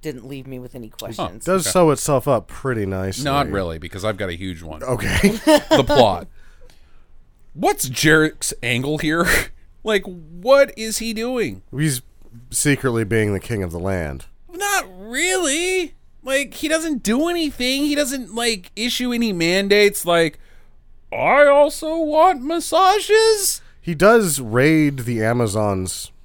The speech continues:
Speaker 2: periodically.
Speaker 3: When?
Speaker 2: They say so.
Speaker 1: Yeah,
Speaker 3: Huh.
Speaker 1: and they steal their men.
Speaker 2: Yeah, they stole the men, a
Speaker 3: Mm-hmm.
Speaker 2: conscription into the army,
Speaker 3: Hmm.
Speaker 2: so they can raid them more. It's
Speaker 3: Hmm.
Speaker 2: very cyclical.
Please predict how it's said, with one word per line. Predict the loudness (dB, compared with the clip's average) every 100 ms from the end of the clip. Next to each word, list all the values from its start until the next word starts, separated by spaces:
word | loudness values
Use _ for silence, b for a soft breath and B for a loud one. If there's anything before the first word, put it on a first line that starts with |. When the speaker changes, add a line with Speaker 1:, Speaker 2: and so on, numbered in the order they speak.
| -10
Speaker 2:
periodically. | -2 0 0 -2 -6 -10 -10 -12 -20 -16
Speaker 3:
When? | -4 -2 -2 -6 -12 -20 -20 -20 -6
Speaker 2:
They | -4
say | 0 0
so. | 0 -4 -6 -4
Speaker 1:
Yeah, | 0 0 0
Speaker 3:
Huh. | -4 -4
Speaker 1:
and | -2 0 0
they | 0
steal | -2 -4 -8 -10 -4 -4 -4
their | -4 -4 -4
men. | -4 -2 -2 -2 -4 -6
Speaker 2:
Yeah, | -4 0
they | 0
stole | 0 0
the | 2
men, | 2 2
a | 0
Speaker 3:
Mm-hmm. | -2 -6
Speaker 2:
conscription | -8 -6 -4 -2 -2 -2
into | -2 -2
the | 0
army, | 0 0 -4 -10 -16 -10
Speaker 3:
Hmm. | -8 -6 -8 -6
Speaker 2:
so | -6
they |
can | -4 -2
raid | 0 -2
them | -4
more. | -8 -8 -10 -14 -10
It's | -4 -2
Speaker 3:
Hmm. | 2
Speaker 2:
very | 4 4 2
cyclical. | -2 -4 -6 -10 -14